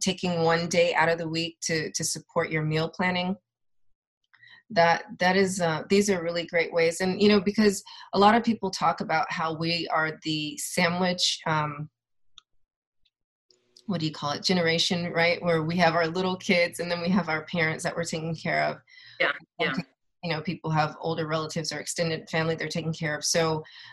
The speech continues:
Speaker 1: um, it is a lot, and just, you know, making sure that you're taking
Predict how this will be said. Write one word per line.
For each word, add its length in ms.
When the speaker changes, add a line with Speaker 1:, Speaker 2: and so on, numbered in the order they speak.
Speaker 1:
um, 300
it 100
is 140
a 60
lot, 420
and 280
just, 500
you 80
know, 200
making 480
sure 640
that 120
you're 100
taking 400